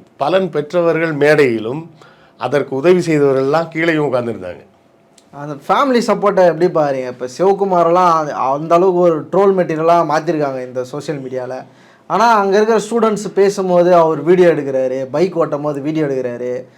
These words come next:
Speaker 2: இப்ப பணம், of course, பணம்னு வரப்போ வீட்ல வந்து ஒரு கண்டிஷன் இருக்கும். ஆனா, எல்லாருமே மகிழ்ச்சியா இருக்கிறாங்க.
Speaker 1: இல்லைங்க, இது வந்து சூர்யா முதல்ல ஆரம்பிக்கல, சிவகுமாரே முதல்ல ஆரம்பிச்சிருந்தார். வாழை அப்படின்னு சொல்லி அவர் ஒரு ட்ரஸ்ட் வச்சிருந்தாரு.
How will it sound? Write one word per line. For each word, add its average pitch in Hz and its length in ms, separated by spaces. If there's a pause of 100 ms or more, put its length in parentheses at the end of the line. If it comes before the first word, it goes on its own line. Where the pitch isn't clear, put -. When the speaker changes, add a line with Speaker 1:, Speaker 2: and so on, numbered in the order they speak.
(200)
Speaker 2:
இப்ப - 140
பணம், 202 420
of 160 240
course, 208 180 (120)
பணம்னு 190 460
வரப்போ 196 560 (120)
வீட்ல 175 280
வந்து 170 200
ஒரு 160 140
கண்டிஷன் 170 500
இருக்கும். 123 420 (340)
ஆனா, 254 160
எல்லாருமே 269 500 (160)
மகிழ்ச்சியா 233 360
இருக்கிறாங்க. 135 540
Speaker 1:
இல்லைங்க, 110 460
இது 107 120
வந்து 117 200
சூர்யா 139 360
முதல்ல 117 440
ஆரம்பிக்கல, 95 400 (840)
சிவகுமாரே 170 580
முதல்ல 143 240
ஆரம்பிச்சிருந்தார். 117 600 (300)
வாழை 127 640
அப்படின்னு 120 280
சொல்லி 117 240
அவர் 147 180
ஒரு 127 180
ட்ரஸ்ட் 127 280
வச்சிருந்தாரு. 107 520